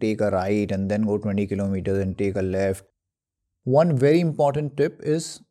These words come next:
if you are hitchhiking, try to carry a helmet with you. Many parts of the world, it is against the traffic norms to sit on a motorcycle without a helmet.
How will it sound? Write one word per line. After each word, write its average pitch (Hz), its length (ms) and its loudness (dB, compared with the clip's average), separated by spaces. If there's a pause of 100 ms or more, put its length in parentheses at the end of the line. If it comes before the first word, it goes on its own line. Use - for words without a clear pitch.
if 135 220 -8
you 139 260 2
are 214 100 6
hitchhiking, 123 760 -2
try 139 280 -2
to 190 140 -6
carry 135 400 -2
a 175 100 -2
helmet 120 600 -2
with 95 180 -2
you. 92 240 -4 (640)
Many 147 320 2
parts 143 400 2
of 147 160 0
the 135 80 4
world, 117 440 0 (1080)
it 135 160 -4
is 139 200 0
against 156 480 2
the 165 100 2
traffic 135 500 0
norms 113 720 0 (1040)
to 214 340 2 (840)
sit 180 300 0
on 160 120 2
a 160 60 2
motorcycle 127 680 2
without 131 300 2
a 135 40 0
helmet. 101 580 -2